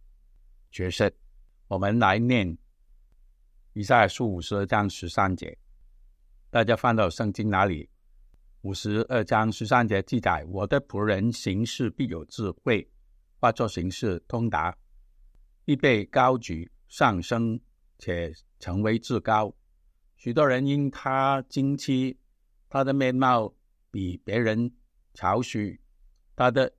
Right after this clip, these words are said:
形容比世人枯槁。这样，他必洗净许多国民，君王要向他闭口，因他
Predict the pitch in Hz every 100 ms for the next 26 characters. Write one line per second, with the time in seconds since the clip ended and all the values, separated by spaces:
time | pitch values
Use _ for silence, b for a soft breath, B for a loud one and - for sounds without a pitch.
0 | _ _ _ _ _ _ - - 107 123
1 | 110 123 120 85 82 - 143 113 95 110
2 | 123 _ _ _ 135 127 - 85 78 -
3 | _ _ _ _ - _ _ _ _ _
4 | - 151 143 123 98 - _ _ _ _
5 | - 135 139 - - - 95 87 135 120
6 | 90 - _ - 95 117 120 107 101 101
7 | 87 95 - - _ _ - 143 127 107
8 | 127 123 98 - 117 113 110 - _ _
9 | - 135 - 87 - - _ _ - -
10 | 123 123 123 117